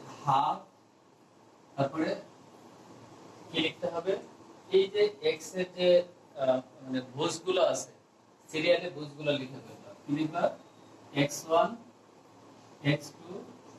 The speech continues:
এক্স থ্রি। একটু ফাঁকা ফাঁকা করে লিখতে হবে। কি করতে হবে? ফাঁকা ফাঁকা করে লিখতে হবে। কমা ব্যবহার, প্লিজ, কমা করে দিচ্ছি আমি, কমা দেওয়া যাবে না। এবং এই এক্স ওয়ান টা শেষে আবার দিবে।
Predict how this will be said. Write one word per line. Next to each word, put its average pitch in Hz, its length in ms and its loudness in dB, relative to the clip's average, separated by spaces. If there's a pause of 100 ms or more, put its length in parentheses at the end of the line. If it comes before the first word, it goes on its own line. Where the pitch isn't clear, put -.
(480)
এক্স 143 300 2
থ্রি। 127 100 -16
একটু - 300 -16
ফাঁকা 170 200 0
ফাঁকা 170 240 -4
করে 180 280 4 (500)
লিখতে 139 260 -2
হবে। 117 220 -6 (140)
কি 151 140 -12
করতে 175 220 0
হবে? 196 260 0 (640)
ফাঁকা 156 220 0
ফাঁকা 170 180 0
করে 175 220 0
লিখতে 165 220 -4
হবে। - 140 -2
কমা 156 280 2
ব্যবহার, 180 300 2
প্লিজ, 180 340 -8
কমা 160 180 -6
করে 175 180 -4 (160)
দিচ্ছি 165 200 -6
আমি, 180 200 -2 (680)
কমা 147 160 2
দেওয়া 127 220 2
যাবে - 240 -16
না। - 60 -20 (320)
এবং 190 160 4 (100)
এই 196 120 4
এক্স 185 360 -4
ওয়ান 196 180 4
টা 214 120 -4
শেষে - 280 -12
আবার 143 340 0
দিবে। - 180 -20